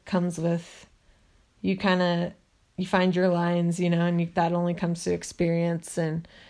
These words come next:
and every season's different. It's like, maybe you have factors of, like, like, we moved to altitude, eh, almost a year and a half ago, you know, and that was, probably went into, like, why, um,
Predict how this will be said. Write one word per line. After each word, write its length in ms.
and 200
every 220
season's 500
different. 420
It's 160
like, 380
maybe 220
you 120
have 160
factors 540
of, 140
like, 280
like, 160
we 80
moved 240
to 60
altitude, 720
eh, 220
almost 340
a 60
year 100
and 100
a 40
half 180
ago, 240
you 160
know, 120
and 120
that 180
was, 300
probably 280
went 200
into, 280
like, 400
why, 520
um, 500